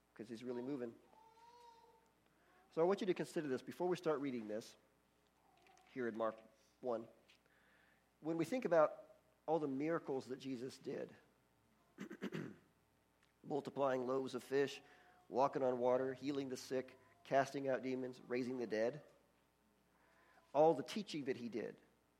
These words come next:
on top of all that, and all the traveling that he did,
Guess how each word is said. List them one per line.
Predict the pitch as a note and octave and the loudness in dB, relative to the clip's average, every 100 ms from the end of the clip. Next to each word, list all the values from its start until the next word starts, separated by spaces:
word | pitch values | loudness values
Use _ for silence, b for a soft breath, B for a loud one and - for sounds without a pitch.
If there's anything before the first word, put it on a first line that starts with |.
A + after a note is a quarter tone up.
| _ | _
on | A#2+ | -8
top | A#2 C#3+ C3+ | -2 0 0
of | A2 | -4
all | G2+ G#2 | -4 -4
that, | G#2 - | -6 -4
and | C3 | 0
all | C3+ | 0
the | A#2+ | 0
traveling | - E3 D#3+ A2 G#2+ G2+ | -4 0 0 0 -4 -8
that | G2 | -10
he | G#2 | -10
did, | F#2 | -10